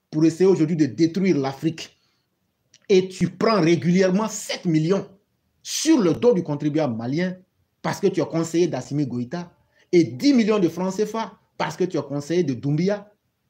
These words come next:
à Guinée, en Guinée-Conakry. Et tu veux maintenant faire un autre coup d'État parce que incapable d'être, d'exceller dans ce que tu savais faire, comme la chanson, tu veux maintenant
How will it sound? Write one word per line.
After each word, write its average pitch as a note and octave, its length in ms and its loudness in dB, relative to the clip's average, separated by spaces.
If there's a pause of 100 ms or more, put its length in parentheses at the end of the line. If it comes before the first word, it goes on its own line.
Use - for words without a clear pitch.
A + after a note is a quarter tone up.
(320)
à F3+ 100 -4
Guinée, G3 260 0
en F3 220 -4
Guinée-Conakry. D#3+ 760 -4 (720)
Et F3 140 2
tu D#3+ 120 -6
veux D#3+ 120 2
maintenant D#3+ 340 0
faire E3+ 200 -2
un E3+ 80 0
autre D#3+ 140 -2
coup E3+ 100 -4
d'État D3 260 -4 (340)
parce D3+ 140 -6
que G3+ 160 -8
incapable A3 720 0
d'être, G3 240 -2
d'exceller G#3 480 -4
dans E3 100 2
ce C#3+ 140 -6
que E3 100 -4
tu D#3 120 -10
savais C#3 280 -6
faire, E3 240 -6
comme D3 160 -4
la A#2 80 -8
chanson, D3 460 -8 (420)
tu D#3+ 120 -4
veux D3+ 160 2
maintenant E3 460 0